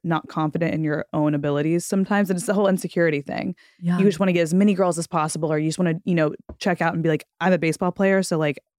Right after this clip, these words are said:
Speaker 2: I
Speaker 1: I'm
Speaker 2: should
Speaker 1: on
Speaker 2: be doing
Speaker 1: Raya.
Speaker 2: it.
Speaker 1: Yeah.
Speaker 2: Right, yeah.
Speaker 1: And I should be doing this." But again, I don't know how this man has so much money to fly
Speaker 2: I don't know.
Speaker 1: you out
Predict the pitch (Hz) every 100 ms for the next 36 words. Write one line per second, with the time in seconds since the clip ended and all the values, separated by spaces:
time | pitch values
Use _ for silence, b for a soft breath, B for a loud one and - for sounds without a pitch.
0 | - 190 170 - 156 185 170 170 165 165
1 | 165 185 147 135 139 139 180 190 220 196
2 | 185 180 160 170 - 185 175 160 156 b
3 | b - 170 202 233 247 202 185 180 175
4 | 180 170 147 151 185 - 180 - 165 151
5 | 151 165 - 240 254 233 277 165 165 180
6 | 165 160 156